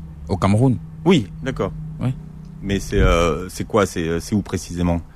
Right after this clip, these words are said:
Speaker 1: Bah, c'est où précisément ? J'ai pas compris la question.
Speaker 2: Bah, euh, votre quartier, il est où par rapport à, il se trouve où au Cameroun ?
Speaker 1: Ah, à Bonaloka.
Speaker 2: Bonaloka, ça
Speaker 1: Ouais,
Speaker 2: c'est
Speaker 1: c'est
Speaker 2: le nom, c'est le nom de votre, euh, votre quartier.
Speaker 1: Ouais, ouais.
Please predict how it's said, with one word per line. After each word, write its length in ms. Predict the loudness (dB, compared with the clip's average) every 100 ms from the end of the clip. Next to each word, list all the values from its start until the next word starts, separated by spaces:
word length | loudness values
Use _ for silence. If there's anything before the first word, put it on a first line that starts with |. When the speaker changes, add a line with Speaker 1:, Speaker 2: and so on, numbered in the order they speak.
| -20 -16 -16 -16 -10
Speaker 1:
Bah, 460 | 2 4 6 6 2 0 -6 -18 -20 -20 -20 -20 -20 -20 -20 -20 -20 -20 -20 -20 -10
c'est 180 | 0
où 80 | 0
précisément ? 240 | 0 0 -2
J'ai 60 | 0
pas 80 |
compris 160 | -2 -2
la 80 | -4
question. 320 | -6 -8 -8 -4
Speaker 2:
Bah, 120 | -2 -2
euh, 480 | -8 -12 -10 -10 -2
votre 200 | 0 2
quartier, 320 | -2 2 4
il 100 | 8
est 40 | 6
où 140 | 6
par 160 | 2 0
rapport 300 | 2 2 4
à, 220 | 4 2
il 80 | -2
se 60 | -6
trouve 220 | -2 0
où 120 | 2 2
au 40 |
Cameroun ? 500 | 2 -2 0 -2 -4 0
Speaker 1:
Ah, 160 | 2 4
à 40 |
Bonaloka. 480 | 6 6 4 2 -4 -6 -20 -10
Speaker 2:
Bonaloka, 680 | 0 4 6 4 4 0 -6
ça 100 | -2
Speaker 1:
Ouais, 60 | -2
Speaker 2:
c'est 60 |
Speaker 1:
c'est 40 | 0
Speaker 2:
le 60 |
nom, 140 | -2 -4
c'est 120 | -6
le 60 | -6
nom 80 |
de 60 | -6
votre, 220 | -8 -6
euh, 100 | -6 -6
votre 160 | -6
quartier. 380 | -8 -6 2 4
Speaker 1:
Ouais, 220 | 4
ouais. 60 | 4